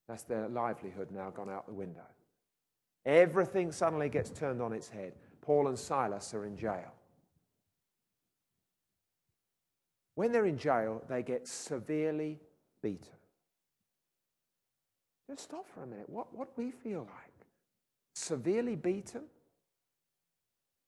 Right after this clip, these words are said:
When everything had been going so well, was it the right thing?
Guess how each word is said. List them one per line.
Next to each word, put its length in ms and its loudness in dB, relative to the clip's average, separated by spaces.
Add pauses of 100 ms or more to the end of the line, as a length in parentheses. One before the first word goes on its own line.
When 140 6
everything 300 4
had 100 2
been 140 2
going 240 4
so 240 2
well, 320 2
was 300 2
it 140 0
the 60 0
right 320 2
thing? 280 -4